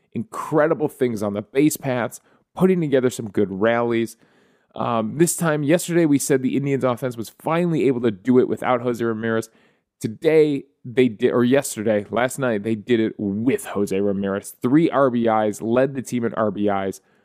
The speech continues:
on the day. All right, so let's get into the second storyline. When the first storyline's hitting, you know the second storyline's gonna be pitching.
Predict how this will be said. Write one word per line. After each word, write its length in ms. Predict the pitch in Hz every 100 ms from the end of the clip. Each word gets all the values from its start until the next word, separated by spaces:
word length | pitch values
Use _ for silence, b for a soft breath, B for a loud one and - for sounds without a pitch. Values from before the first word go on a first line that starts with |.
| _ -
on 240 | 107 101 98
the 80 |
day. 420 | 101 95 90 80 - _ _ _ _ -
All 160 | 147 143
right, 220 | 120 - _
so 180 | - 123
let's 320 | 127 190 -
get 160 | 165 -
into 220 | 139 131
the 100 | 117
second 320 | - 120 120
storyline. 640 | 110 117 113 110 110 110
When 80 | 107
the 80 | 104
first 320 | - 180 -
storyline's 420 | 165 151 143 135
hitting, 380 | - 110 110 107
you 60 | 107
know 280 | 110 135 143
the 80 |
second 300 | 135 123 113
storyline's 500 | 107 110 107 107 104
gonna 140 | 101 101
be 100 | 101
pitching. 460 | - 95 - 98